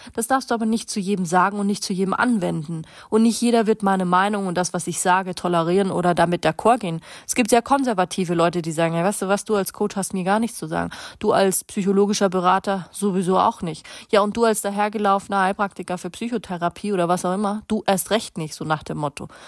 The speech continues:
Weißt du, es gibt einfach so konservative Menschen. Menschen, die das nicht verstehen. Auch Menschen, die sagen, „Ja, was willst denn du schon als Sexualtherapeutin? Du hast ja eh nichts zu sagen.“ So quasi, „Oh,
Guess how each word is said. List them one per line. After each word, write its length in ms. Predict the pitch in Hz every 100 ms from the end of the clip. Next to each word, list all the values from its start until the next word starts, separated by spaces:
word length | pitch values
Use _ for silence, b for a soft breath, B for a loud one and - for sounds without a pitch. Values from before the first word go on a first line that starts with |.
| B B
Weißt 200 | - 208
du, 40 | 208
es 140 | -
gibt 260 | 254 262 -
einfach 280 | 180 180 175
so 160 | 196
konservative 640 | - 202 202 202 202 220 196
Menschen. 440 | 214 277 - 160 B B B -
Menschen, 400 | 190 208 - 233
die 100 | 220
das 160 | 220
nicht 160 | 214 -
verstehen. 460 | 208 - 277 254
Auch 140 | - 175
Menschen, 260 | 185 -
die 80 | 185
sagen, 160 | 170 170
„Ja, 100 | 165
was 140 | 160
willst 160 | 196 -
denn 80 | 175
du 80 |
schon 180 | 202 170
als 120 | 151
Sexualtherapeutin? 840 | - - 160 214 165 156 156 151 160
Du 60 |
hast 120 | 165
ja 80 | -
eh 60 | 170
nichts 200 | 214 -
zu 80 | 143
sagen.“ 320 | 147 143 139
So 120 | 156
quasi, 340 | - 156 147
„Oh, 120 | 170